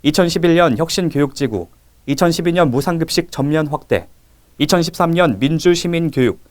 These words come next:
이천십사 년 안전교육, 이천십오 년 꿈의 학교 마을교육, 이천십육 년 혁신교육 시즌 투, 이천십칠 년 꿈의 대학, 이천십팔 년 민주시민 평화시민 세계시민, 이천십구 년 학교자치 원년으로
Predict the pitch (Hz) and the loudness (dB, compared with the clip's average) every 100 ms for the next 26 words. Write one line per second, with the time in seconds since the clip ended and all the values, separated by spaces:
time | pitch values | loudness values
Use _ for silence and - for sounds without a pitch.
0 | _ _ _ 139 135 165 165 175 156 160 | _ _ _ 0 2 2 0 0 2 4
1 | 156 127 143 165 156 135 107 - _ _ | 2 0 2 2 2 2 0 -2 _ _
2 | _ - 139 175 170 156 156 175 165 196 | _ -6 0 2 2 2 2 2 2 2
3 | 196 185 170 190 160 113 147 143 117 90 | 2 2 0 0 2 2 2 2 0 -2
4 | - _ _ _ _ _ 151 160 185 196 | -8 _ _ _ _ _ 0 0 0 0
5 | 180 180 190 113 131 180 208 185 170 180 | -2 2 2 2 -2 -4 -2 0 0 -2
6 | 185 180 175 170 160 90 - _ _ _ | -2 -2 -4 -4 -4 -4 -10 _ _ _
7 | _ 143 151 175 170 - 170 180 - - | _ 0 2 2 2 2 4 4 2 0
8 | 196 185 139 131 95 - - _ _ _ | 2 2 2 0 0 -4 -20 _ _ _
9 | 147 180 175 - 175 175 185 135 156 175 | -4 0 0 0 2 2 2 0 0 -2
10 | 180 180 180 - 202 202 190 180 185 185 | -2 -4 -4 -2 0 2 0 -2 -4 -4
11 | 190 180 165 135 95 78 _ _ _ _ | -2 -2 -2 -4 -6 -8 _ _ _ _
12 | _ _ 147 190 170 - 175 180 143 - | _ _ 0 2 0 0 2 2 2 -2
13 | - 202 147 - 180 113 156 175 143 151 | 0 0 2 0 2 2 2 2 2 2
14 | 107 | 2